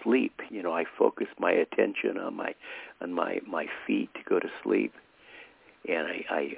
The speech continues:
I visualize them getting heavy and getting dense, and I,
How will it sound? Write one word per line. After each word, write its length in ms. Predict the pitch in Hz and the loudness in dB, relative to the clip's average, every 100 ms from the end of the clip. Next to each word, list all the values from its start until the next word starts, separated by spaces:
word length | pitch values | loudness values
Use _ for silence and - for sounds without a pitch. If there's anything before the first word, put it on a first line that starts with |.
| - | -6
I 100 | 73 - | -6 -2
visualize 580 | 101 92 92 82 80 82 - | 0 2 2 4 2 0 -2
them 160 | - 76 - | -4 -2 -2
getting 240 | 82 87 | -2 -4
heavy 540 | - 80 85 90 87 | -2 0 2 0 0
and 160 | - - | -4 -6
getting 280 | - - - - | -6 -6 -6 -2
dense, 280 | 165 170 - - - _ - - - - - | 0 -2 -8 -18 -20 _ -20 -20 -20 -16 -8
and 120 | 87 | -6
I, 160 | 82 | -6